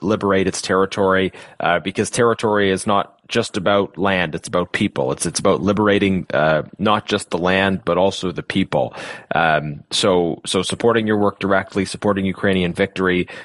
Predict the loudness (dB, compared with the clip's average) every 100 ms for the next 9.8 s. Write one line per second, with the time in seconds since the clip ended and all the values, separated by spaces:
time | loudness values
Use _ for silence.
0 | -4 0 2 2 2 0 0 0 0 0
1 | 0 2 0 0 0 0 0 -2 -6 -4
2 | -2 -2 -4 -10 -8 -2 0 0 -2 -4
3 | -6 -2 -4 -4 -4 -4 0 2 2 2
4 | 0 2 0 0 0 0 0 -4 -4 0
5 | 0 0 -2 0 0 -2 -10 _ -8 -4
6 | -2 -2 -2 -2 -2 -2 -4 -4 -2 -2
7 | 0 0 0 -2 -4 -4 -4 -2 -2 0
8 | 0 0 -4 -6 -12 -12 -12 -2 2 2
9 | 2 -4 0 2 4 4 4 2